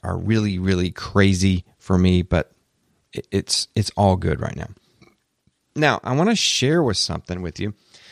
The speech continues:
They also came out with some other gear,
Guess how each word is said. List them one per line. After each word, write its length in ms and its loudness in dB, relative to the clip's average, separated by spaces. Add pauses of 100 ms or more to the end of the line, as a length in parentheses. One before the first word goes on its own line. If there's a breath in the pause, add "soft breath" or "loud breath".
(420 loud breath)
They 140 0
also 280 2
came 240 -2
out 240 0 (2000)
with 120 2
some 240 0
other 240 0
gear, 380 -2